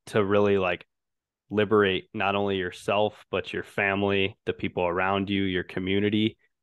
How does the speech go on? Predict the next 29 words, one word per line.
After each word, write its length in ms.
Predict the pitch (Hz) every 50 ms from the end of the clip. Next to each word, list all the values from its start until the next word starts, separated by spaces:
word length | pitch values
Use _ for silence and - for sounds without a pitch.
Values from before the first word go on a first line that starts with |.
| _ _ _ _ _ _ _
That's, 460 | - 101 107 110 - - - - - - _ _ -
that's 400 | 104 104 101 107 113 - - -
where 600 | 107 107 104 98 98 98 95 90 90 87 - _ _ _ _ _ _
I 100 | - 98
think 320 | - - 101 98 90 - _
the, 320 | - 95 90 85 85 87 - _ _ _ _ _ _ _ _ _ _ _ _ _ _ _ _ _
the 80 | 113 98
gold 360 | 80 - 95 92 95 92 92
is, 320 | 85 82 85 82 - - -
is 260 | - 101 95 87 -
in 380 | 107 95 92 92 90 90 107 - _ _
the, 400 | - 101 92 90 87 87 - - _ _ _
our 240 | - 107 104 101 101 - -
ability 520 | 101 95 98 - 95 98 104 107 120 117 113
to 420 | - - - 107 95 90 90 90 - - _ _ _ _ _ _ - _ _ _ - 117
get 220 | - - 98 95
into 200 | 104 104 107 110
these 240 | 104 107 107 98 -
states 280 | - - 110 98 - -
of 80 | 107
introspection 800 | 113 110 110 - 131 120 - - 139 127 - - - 139 131 131 - _ _ _ _ _ _ _ _ _ _ _ _
for 300 | - 110 104 104 98 92
more 340 | 92 95 92 95 101 101 98
than 180 | 98 98 92
our 260 | 87 82 85 87 87
own, 420 | 87 90 92 92 90 90 90 87 82 _ _ _ _ _
you 140 | - - 95
know, 300 | 90 90 87 85 82 - _ _ _ _ _
evolution. 640 | 101 98 90 90 85 87 87 - - - - 107